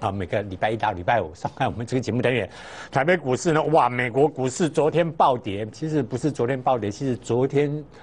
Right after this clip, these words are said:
呃，从日股，呃，前天啊，不是全球股市暴涨吗？礼拜一吗？那礼拜一呢，我们经常就去补空，当然要空啊，因为只有做空才会赢啊。做空了之后呢，今天呢，哦，全球股市又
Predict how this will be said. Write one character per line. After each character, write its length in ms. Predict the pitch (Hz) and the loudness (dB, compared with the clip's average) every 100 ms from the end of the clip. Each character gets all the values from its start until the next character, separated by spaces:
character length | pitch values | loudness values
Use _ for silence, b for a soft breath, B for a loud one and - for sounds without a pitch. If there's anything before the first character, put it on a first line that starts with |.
| B B B B - | B B B B -6
呃， 280 | 123 107 107 | 0 2 2
从 460 | 107 110 117 135 139 | 0 0 0 0 0
日 280 | 160 156 117 | 2 2 2
股， 260 | - 85 - - | -2 -6 -8 -6
呃， 100 | 120 - - - - | -6 -6 -20 -16 -4
前 240 | 117 120 | -2 2
天 180 | 135 131 | 2 0
啊， 160 | 90 - | -2 -6
不 80 | 127 | -8
是 60 | |
全 180 | 123 110 | -6 -4
球 100 | 113 | -2
股 160 | 117 80 | -4 -6
市 160 | 98 107 - - - | -8 -10 -12 -10 -4
暴 160 | 104 85 | -4 -4
涨 120 | 85 | -6
吗？ 120 | 90 | -4
礼 80 | 95 | -4
拜 160 | 95 107 | -2 -2
一 140 | 113 | -4
吗？ 240 | 117 120 117 B B B B B B B B - | -4 -2 -4 B B B B B B B B -2
那 160 | 160 147 | 0 2
礼 120 | 107 | 0
拜 200 | - 135 | 0 0
一 120 | 127 | -2
呢， 160 | 131 123 | -2 -2
我 80 | |
们 140 | 90 90 | -4 -6
经 180 | - 107 | -4 -4
常 240 | 104 80 | -6 -8
就 100 | 90 | -6
去 100 | 95 | -4
补 200 | 101 - | -4 -4
空， 280 | 95 110 110 - B B - | 0 0 0 -6 B B -6
当 120 | - 233 | 0 2
然 160 | 156 | 4
要 160 | 123 147 | 4 4
空 280 | 117 156 135 | 4 2 2
啊， 180 | 117 101 B B B | 2 -2 B B B
因 80 | 170 | -2
为 60 | 170 | 2
只 120 | 165 | 2
有 80 | 110 | 0
做 260 | - 156 | 2 2
空 240 | 123 143 143 | 2 -2 -2
才 160 | 143 | 0
会 160 | 101 120 | 2 0
赢 140 | 80 85 | 0 -8
啊。 120 | 90 - B B B B - | -14 -16 B B B B -4
做 160 | - 190 | 2 4
空 180 | 185 196 | 4 2
了 80 | |
之 220 | 151 180 175 | 2 2 2
后 160 | 175 | 4
呢， 160 | 160 156 | 4 2
今 200 | 156 160 | 0 0
天 160 | 165 | 2
呢， 160 | 151 156 | 2 0
哦， 180 | 120 104 | 2 0
全 180 | 101 127 | -2 -4
球 120 | 123 | -2
股 160 | 127 90 | -4 -6
市 160 | - 113 | -4 0
又 160 | 120 | 0